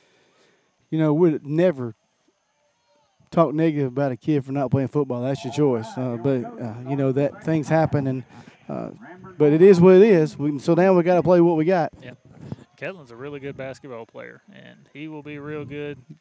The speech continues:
Speaker 2: in the region they
Speaker 1: Real
Speaker 2: got
Speaker 1: f-,
Speaker 2: this
Speaker 1: real
Speaker 2: year.
Speaker 1: fast kid. I remember him being real
Speaker 2: Man,
Speaker 1: fast.
Speaker 2: he's a good point guard.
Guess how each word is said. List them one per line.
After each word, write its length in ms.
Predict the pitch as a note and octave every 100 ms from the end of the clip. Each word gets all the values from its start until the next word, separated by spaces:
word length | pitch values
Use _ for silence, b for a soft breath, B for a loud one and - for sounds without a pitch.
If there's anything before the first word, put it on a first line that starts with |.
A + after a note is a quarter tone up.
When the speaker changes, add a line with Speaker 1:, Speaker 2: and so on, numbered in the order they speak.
| _
Speaker 2:
in 100 | C#3+
the 80 | C3
region 200 | C#3 B2+
they 100 | E3+
Speaker 1:
Real 100 | E3
Speaker 2:
got 60 |
Speaker 1:
f-, 40 | C3
Speaker 2:
this 160 | C3+
Speaker 1:
real 120 | D3+ F#3
Speaker 2:
year. 40 |
Speaker 1:
fast 440 | - D#3+ D3 B2 -
kid. 120 | C3
I 40 |
remember 200 | C#3+ D3
him 80 | C#3+
being 220 | C#3 C3
real 120 | B2+ A#2+
Speaker 2:
Man, 100 | A2
Speaker 1:
fast. 320 | A2 G2 - _
Speaker 2:
he's 80 | C3+
a 20 |
good 140 | C#3 B2+
point 220 | B2+ A#2
guard. 220 | A#2 A#2+